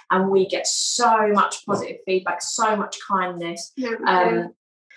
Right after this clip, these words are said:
Speaker 1: so if we're not on there for a day, we have people checking in on us. We
Speaker 2: Yeah.
Speaker 1: have a, a, an amazing support network, really supportive family. We both have access to therapy, and we both have a good relationship with our doctors. But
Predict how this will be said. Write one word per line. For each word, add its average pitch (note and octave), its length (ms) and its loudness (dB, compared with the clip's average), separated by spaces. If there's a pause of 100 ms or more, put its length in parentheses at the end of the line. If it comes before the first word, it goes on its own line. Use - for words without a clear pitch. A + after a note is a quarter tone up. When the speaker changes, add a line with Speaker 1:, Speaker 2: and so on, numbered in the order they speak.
(280)
Speaker 1:
so - 180 -8 (120)
if G#3 180 -2
we're G#3 120 2
not A#3 180 4
on G3+ 160 2
there G3 180 2
for G3 160 -2
a F#3 60 0
day, F#3 280 2
we F3+ 80 -6
have F#3+ 140 -10
people F#3+ 300 -4
checking F#3+ 340 -10
in F#3 120 -2
on F#3 100 -2
us. A3 160 0
We B3+ 100 2
Speaker 2:
Yeah. B3+ 120 4
Speaker 1:
have - 120 6
a, G#3 240 -2 (100)
a, G3 100 2 (120)
an G3+ 160 -6
amazing A#3 380 -2
support F3 320 -6
network, E3+ 320 -8
really B3 240 2
supportive G#3 440 -8
family. E3+ 440 0 (300)
We F#3 60 -4
both G#3 320 6
have G3+ 100 0
access - 360 -2
to G3 160 -8
therapy, E3+ 400 -2
and F3 100 -10
we E3+ 120 -8
both E3+ 240 2
have E3+ 160 -6
a F3 60 -8
good E3+ 180 -6
relationship E3 480 -4
with - 100 -12
our E3 140 -8
doctors. - 600 -2 (480)
But G3+ 420 4